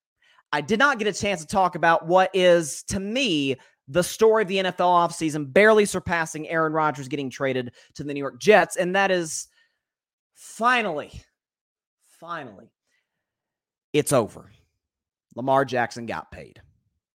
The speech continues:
According to multiple reports, if I'm not mistaken, Ian Rappaport, just Ian Anderson, uh, were, were among the first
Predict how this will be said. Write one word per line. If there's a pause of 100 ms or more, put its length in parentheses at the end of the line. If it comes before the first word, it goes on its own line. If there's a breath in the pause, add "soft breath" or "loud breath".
(260)
According
to
multiple
reports,
if
I'm
not
mistaken,
Ian
Rappaport, (200)
just
Ian
Anderson, (460)
uh,
were,
were
among
the
first